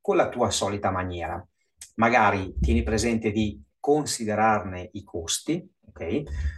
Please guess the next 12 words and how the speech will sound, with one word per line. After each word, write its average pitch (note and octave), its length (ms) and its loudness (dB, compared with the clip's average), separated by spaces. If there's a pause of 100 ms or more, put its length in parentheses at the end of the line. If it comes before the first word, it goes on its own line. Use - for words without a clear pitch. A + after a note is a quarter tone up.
(160)
Una D#3+ 200 6
volta A#2+ 280 6
che G#2 100 0
hai G2 60 0
fatto - 320 0
questo, - 340 2
quindi G2+ 220 -2
hai F#2 80 -2
inserito G#2 440 -4
costi, A#2 360 -2
hai F2+ 60 -4
inserito G2+ 720 -2